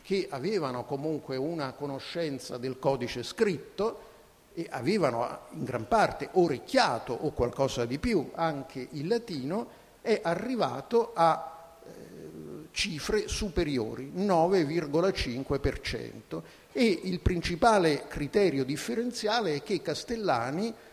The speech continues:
ha considerato italofoni di diritto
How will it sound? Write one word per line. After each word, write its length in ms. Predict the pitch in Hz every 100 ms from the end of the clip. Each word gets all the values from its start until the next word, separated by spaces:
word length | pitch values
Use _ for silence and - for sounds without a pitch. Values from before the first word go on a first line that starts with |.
| -
ha 140 | 190 196
considerato 1040 | 208 190 - 208 202 175 123 123 - 123 -
italofoni 1040 | 214 - 156 170 196 - 170 156 151 139 - - - - -
di 380 | 147 196 165 120
diritto 840 | 185 185 160 - - 196 226